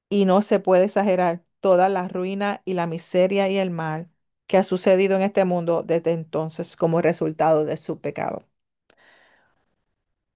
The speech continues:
Pero dicho esto, mm, piensen a través de la historia, todo el dolor, toda la destrucción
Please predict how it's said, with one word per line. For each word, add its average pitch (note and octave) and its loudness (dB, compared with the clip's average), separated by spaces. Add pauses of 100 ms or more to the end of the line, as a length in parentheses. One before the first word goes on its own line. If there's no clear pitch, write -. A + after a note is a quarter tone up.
(480)
Pero D#3+ 2
dicho E3+ 0
esto, G#3 0
mm, F3+ -2 (680)
piensen A3+ -2
a G3 -6
través F3 -2
de F3 -4
la A3 -2
historia, F3 0 (120)
todo G#3+ 2
el F#3+ -4
dolor, E3 -2 (140)
toda G#3+ -4 (380)
la F#3+ -2
destrucción F3 -6